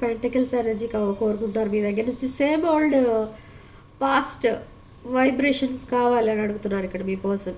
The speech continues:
అంటే మీరు ఏం చేసేవారంటే, ఆ, సపోజ్ one or two days మీరు ఎప్పుడైనా సపరేట్గా ఉంటే ఫస్ట్ మీరే కాంప్రమైజ్ అయిపోయి మీ పర్సన్‌ని అప్రోచ్ అయ్యేవారు. కానీ ఇక్కడ ఏం జరుగుతుంది ప్రజెంట్ అంటే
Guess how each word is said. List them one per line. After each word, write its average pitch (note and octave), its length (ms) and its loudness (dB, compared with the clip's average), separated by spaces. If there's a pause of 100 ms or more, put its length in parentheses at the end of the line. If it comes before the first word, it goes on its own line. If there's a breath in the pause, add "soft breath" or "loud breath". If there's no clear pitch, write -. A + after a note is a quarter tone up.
అంటే B3 200 -2
మీరు C4 500 4
ఏం B3+ 180 2
చేసేవారంటే, B3 920 0 (800 loud breath)
ఆ, G#3 400 -2 (100)
సపోజ్ C4+ 320 4
one B3+ 160 6
or C4+ 220 6
two C4 160 6
days B3 240 2
మీరు A3 420 2 (680)
ఎప్పుడైనా B3 360 0
సపరేట్గా A3 580 0
ఉంటే G3 640 -2 (480)
ఫస్ట్ B3 260 -2
మీరే C4 300 6
కాంప్రమైజ్ A#3+ 580 2
అయిపోయి G#3 600 0
మీ A#3+ 140 -6
పర్సన్‌ని G#3+ 760 -2 (180)
అప్రోచ్ B3+ 380 -2
అయ్యేవారు. F3+ 400 -2 (540 loud breath)
కానీ B3+ 180 4
ఇక్కడ C#4 260 2
ఏం C#4 160 4
జరుగుతుంది C4+ 400 2
ప్రజెంట్ A3+ 460 0
అంటే A#3 420 0